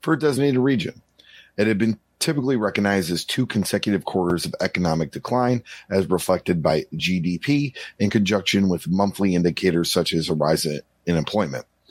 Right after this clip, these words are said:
Uh, unemployment, sorry. Uh, however, the National Bureau of Economic Research, the N B E R,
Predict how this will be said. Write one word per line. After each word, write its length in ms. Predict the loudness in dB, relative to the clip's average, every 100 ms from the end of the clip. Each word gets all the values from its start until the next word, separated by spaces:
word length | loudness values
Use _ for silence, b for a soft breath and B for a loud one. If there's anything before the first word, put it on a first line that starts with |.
| -6
Uh, 120 | -2
unemployment, 420 | 0 -2 -4 -2 -2
sorry. 200 | -4 -8 B B B B
Uh, 80 | -4
however, 480 | -2 0 0 -2 -2
the 80 | 0
National 420 | 2 2 0 0
Bureau 360 | 0 0 0 0
of 120 | -2
Economic 460 | -2 0 0 0 0
Research, 560 | -2 -2 -4 -4 -8 -8
the 180 | -4 -2
N 140 | 0 2
B 240 | 4 4
E 20 |
R, 240 | 2 0